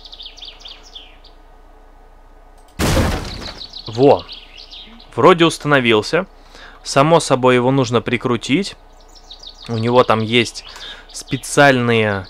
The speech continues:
крепёжные элементы, которые нам нужно. Так. Так, так, так, так, так, открывайся.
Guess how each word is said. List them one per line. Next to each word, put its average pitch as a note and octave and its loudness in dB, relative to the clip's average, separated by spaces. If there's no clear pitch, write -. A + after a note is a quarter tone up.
крепёжные A#2+ 2
элементы, A2+ -2
которые D3+ 2
нам C3+ -2
нужно. C3 -2
Так. A2 -2
Так, - -16
так, - -12
так, - -10
так, - -10
так, C3 -2
открывайся. C#3 -2